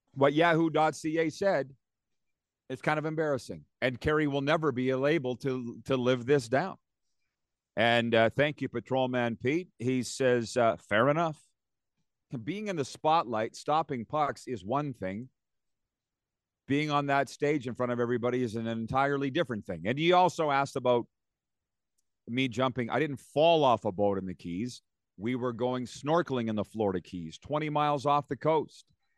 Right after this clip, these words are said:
And I had, uh, flippers on for the first time in my life. I don't think I had a life jacket,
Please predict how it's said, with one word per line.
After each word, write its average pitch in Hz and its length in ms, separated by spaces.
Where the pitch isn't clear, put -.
And 107 400
I 110 160
had, 104 380
uh, 90 100
flippers 143 480
on 139 240
for 127 120
the 113 80
first 131 300
time 120 220
in 107 80
my 98 140
life. 131 340
I 104 120
don't 131 280
think 127 200
I 110 80
had 101 160
a 90 100
life 135 260
jacket, 90 460